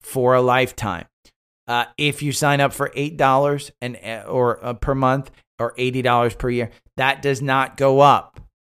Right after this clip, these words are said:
That, that's my, the, the day ones, you guys will have discounted, uh, uh, newsletters, um, and that you can always refer back to. And of course, you know, listen, this is just if you wanna pay.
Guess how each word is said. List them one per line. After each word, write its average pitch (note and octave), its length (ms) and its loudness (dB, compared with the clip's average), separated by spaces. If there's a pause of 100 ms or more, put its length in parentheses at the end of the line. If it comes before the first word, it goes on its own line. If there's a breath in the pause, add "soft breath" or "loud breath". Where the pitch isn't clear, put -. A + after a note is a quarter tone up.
(360)
That, A#2+ 300 -6
that's C3+ 300 -2
my, C3 300 -4 (380)
the, B2 180 -6
the A#2+ 200 -10
day C3+ 320 4
ones, C#3+ 460 2
you B2+ 100 -2
guys B2+ 340 0
will A#2 100 -2
have A#2 460 -6
discounted, B2 920 -8
uh, A2+ 260 -4 (360 soft breath)
uh, B2 160 -8
newsletters, B2+ 800 -4 (400)
um, G#2+ 280 -12
and A#2 200 -8
that A#2+ 200 -4
you B2 60 -6
can A#2 140 -6
always A#2 280 -4
refer A2+ 340 -4
back G2 340 -6
to. - 260 -14
And E3 160 -14
of E3 200 -14
course, E3 300 -10
you D3+ 80 -8
know, B2 180 -6
listen, A2+ 340 -8 (600)
this - 280 -6
is C#3 140 -6
just G#2+ 320 -6
if G2+ 140 -8
you F#2 80 -10
wanna F2 220 -8
pay. - 340 -12